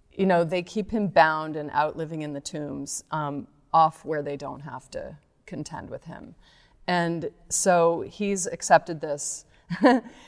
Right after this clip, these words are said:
and they have accepted it. And the, Jesus comes, and the, the, the legion, the, the crowd or the mob, the herd, says, "Don't torment us.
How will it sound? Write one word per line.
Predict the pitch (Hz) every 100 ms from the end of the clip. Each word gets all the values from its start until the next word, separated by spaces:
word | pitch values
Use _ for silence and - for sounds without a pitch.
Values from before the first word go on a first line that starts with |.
| - -
and | 208 196 190 185 -
they | 175 185
have | 208 214
accepted | - 170 165 170
it. | 156 160 160 - _ _ _ _ _ -
And | 185 185 190 185 - -
the, | 175 170
Jesus | 185 220 220 214 -
comes, | - 180 170 175 - -
and | 175 170 170 -
the, | 175 165 175 - -
the, | 180 165 160 151 160 _ _ _ - - _ - - -
the | 180
legion, | 170 165 165 151 175 208
the, | 160 143 - -
the | 147
crowd | - 165 156 151 165
or | 147 139
the | 147 139
mob, | 156 147 147 165 -
the | 165
herd, | 156 143 151 180 185 - _ _ -
says, | - 202 175 170 165 170 - - _ _ _ -
"Don't | 180 220 247
torment | - 269 311 160 156
us. | 147 156 - -